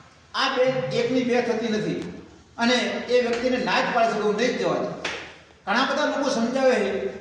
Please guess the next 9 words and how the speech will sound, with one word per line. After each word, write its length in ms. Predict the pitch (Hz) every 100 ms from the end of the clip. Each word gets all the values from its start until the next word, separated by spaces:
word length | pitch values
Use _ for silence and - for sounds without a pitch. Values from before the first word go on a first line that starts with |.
| - -
પણ 120 | 220 220
તોય 200 | 240 247 220 226 - - - -
કે, 80 | 214
"ના, 480 | 226 233 - 151
મને 140 | 196 277
આયોજકે 520 | 240 254 254 262 262
જવાબદારી 520 | 196 202 - 294 269
આપી 180 | 226 214
છે 440 | 202 190 190 185